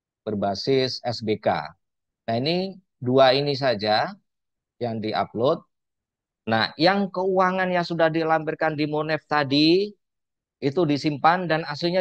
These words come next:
juga disimpan, Bapak Ibu. Ya. Jadi kan sudah dilaporkan di Monef tadi, lampiran-lampiran. Misalnya Pak Muhammad tadi kan sudah lampiran-lampiran, ya. Itu di-, disimpan aslinya, Bapak Ibu. Saya ingatkan, mohon betul-betul disimpan. Karena sewaktu-waktu dipanggil, karena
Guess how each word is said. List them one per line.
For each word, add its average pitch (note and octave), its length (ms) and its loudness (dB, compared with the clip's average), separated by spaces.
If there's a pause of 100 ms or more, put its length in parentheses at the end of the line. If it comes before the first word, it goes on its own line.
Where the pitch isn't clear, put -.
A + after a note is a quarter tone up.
juga C#3+ 160 0
disimpan, C3 480 -4
Bapak F#2 240 -10
Ibu. E2+ 100 -20 (460)
Ya. F3+ 40 -14 (840)
Jadi G#2 160 -4
kan D#3 80 0
sudah B2+ 160 0
dilaporkan B2 400 2
di C#3+ 80 -2
Monef C#3+ 240 -2
tadi, D3+ 240 0
lampiran-lampiran. C#3 880 -2
Misalnya A#2+ 240 -8
Pak B2 160 -2
Muhammad A#2+ 400 -2
tadi A2+ 160 -2
kan D#3 160 -2
sudah A2 240 -2
lampiran-lampiran, G2+ 640 -8 (160)
ya. A2+ 160 -6 (880)
Itu G3 400 4
di-, D3+ 880 2
disimpan F3+ 480 0
aslinya, E3+ 320 -2
Bapak B2+ 240 -2
Ibu. A2 240 -10 (560)
Saya C3+ 160 0
ingatkan, C#3+ 560 -2
mohon D3+ 400 -2
betul-betul B2+ 400 -4
disimpan. G#2+ 480 -4
Karena C#3 240 -4
sewaktu-waktu B2 640 -2
dipanggil, C3 560 2
karena B2 320 -6